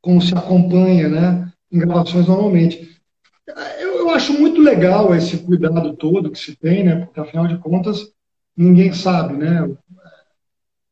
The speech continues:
até que ponto, enfim, dessa doença, da covid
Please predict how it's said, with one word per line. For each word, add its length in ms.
até 200
que 120
ponto, 1040
enfim, 680
dessa 680
doença, 500
da 100
covid 720